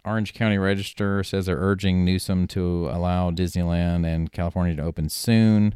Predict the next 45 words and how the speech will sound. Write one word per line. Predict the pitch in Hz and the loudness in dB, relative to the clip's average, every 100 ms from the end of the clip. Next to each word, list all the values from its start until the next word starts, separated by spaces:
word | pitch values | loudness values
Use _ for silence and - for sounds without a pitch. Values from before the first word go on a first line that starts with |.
| - | -2
Naturally, | 90 92 101 90 | 0 0 0 -2
the | |
city | 82 92 87 | 0 0 2
wants | 85 78 | 0 0
the | 85 | 0
governor | 85 80 | 2 2
to | |
provide | 82 82 82 78 | 0 2 2 0
the | |
parks | 87 85 - | 0 0 -2
with | - | -4
health | 82 78 80 | -4 -4 -4
and | 76 | -4
safety | 82 - 73 | -4 -4 -8
guidelines. | 73 104 101 85 82 80 80 95 110 - - _ _ - | -4 -2 0 -2 -2 -2 -2 -2 -2 -6 -20 _ _ -12
But | 90 87 85 | -6 -4 -4
Anaheim | 95 95 87 90 90 87 | -4 -2 -2 0 0 -2
officials | - 90 92 85 | -4 -6 -4 -6
are | |
concerned | 85 80 90 85 85 | -6 -6 -4 -2 -2
that | 73 80 | -4 -2
waiting | 87 85 | -2 -2
too | - 87 | -4 -4
long | 82 82 80 | -2 0 0
may | 80 82 82 - - - | -2 -2 -4 -8 -12 -8
make | 87 - | -8 -6
their | 85 73 | -6 -6
economic | 85 85 85 80 | -6 -4 -4 -4
recovery | 87 - 82 80 78 76 - | -8 -8 -6 -4 -6 -8 -4
difficult. | 117 - - 73 80 - | -4 -4 -8 -8 -8 -6
I | 92 | -2
imagine | 104 104 87 | 0 0 -2
they're | 82 82 | -2 -2
already | 92 82 76 71 _ _ _ - | -2 -2 -4 -8 _ _ _ -10
in | 82 | -8
a | 78 | -4
hole, | 90 73 69 - - _ - | -4 -4 -8 -12 -18 _ -14
uh, | - 80 | -8 -4
as | 85 | -2
it | 78 | 0
is. | 87 78 73 - - | 0 0 -2 -6 -6
Any | 98 95 | -4 -2
thoughts | - 101 82 90 | 0 0 0 -4
on | 82 78 80 | -4 -4 -4
that? | 80 65 - | -4 -6 -12